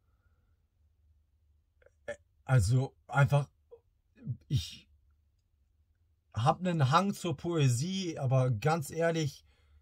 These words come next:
ähm, ich will gar keine Worte versuchen dafür zu be-, finden. Das geht nicht.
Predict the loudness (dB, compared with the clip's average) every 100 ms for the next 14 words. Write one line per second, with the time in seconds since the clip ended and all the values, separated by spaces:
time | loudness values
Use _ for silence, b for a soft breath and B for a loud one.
0 | _ _ _ -4 0 0 0 -2 -4 -4
1 | -2 0 0 2 0 0 0 2 2 0
2 | -2 -2 0 0 -2 -4 -2 -2 -2 -4
3 | -6 -6 -4 -4 -4 -2 0 2 0 b
4 | b b b -8 -4 -2 -2 0 0 -2